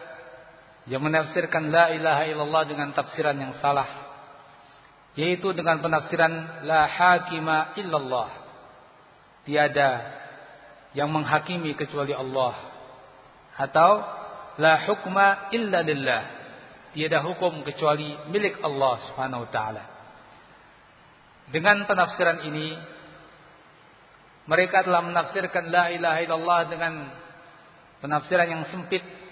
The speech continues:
hanya pada bidang hakimiyah yang mereka istilahkan dengan tauhid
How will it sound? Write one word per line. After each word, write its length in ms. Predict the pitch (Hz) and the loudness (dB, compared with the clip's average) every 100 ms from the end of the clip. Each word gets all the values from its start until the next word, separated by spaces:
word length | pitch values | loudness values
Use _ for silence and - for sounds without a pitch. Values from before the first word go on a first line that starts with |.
| - - - - - - | -20 -20 -20 -20 -20 -2
hanya 340 | 139 165 160 | 2 2 2
pada 260 | 160 156 151 | 2 2 0
bidang 400 | 147 151 151 147 139 - | 0 0 0 0 -8 2
hakimiyah 920 | 170 156 160 165 165 151 120 - - - - - - - - | 2 2 -2 -6 2 2 2 -2 -14 -18 -20 -20 -20 -20 -8
yang 160 | 143 147 | -4 0
mereka 320 | 151 151 151 | 0 0 -2
istilahkan 480 | 139 - 156 151 143 | -4 -4 -4 -4 -6
dengan 320 | 139 143 139 | -4 -6 -2
tauhid 400 | 143 135 165 156 | -4 -2 -6 -6